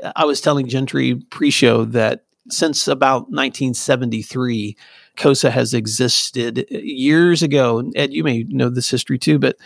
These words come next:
when the Oklahoma Education Association first existed, it was an umbrella for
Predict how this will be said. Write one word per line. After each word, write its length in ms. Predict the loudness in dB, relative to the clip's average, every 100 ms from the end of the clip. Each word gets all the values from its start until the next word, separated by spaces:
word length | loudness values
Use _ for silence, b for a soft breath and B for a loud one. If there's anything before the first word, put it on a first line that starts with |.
| B B B
when 160 | 0 4
the 120 | 4
Oklahoma 340 | 2 2 0
Education 460 | 0 0 0 2 0
Association 680 | 0 0 0 -2 0 0 -2 b b b
first 420 | -8 0 2 2
existed, 640 | -2 -2 -2 -2 0 0 -2
it 100 | 0
was 120 | 0 2
an 80 |
umbrella 500 | 2 2 2 4 2
for 540 | -2 -2 0 0 0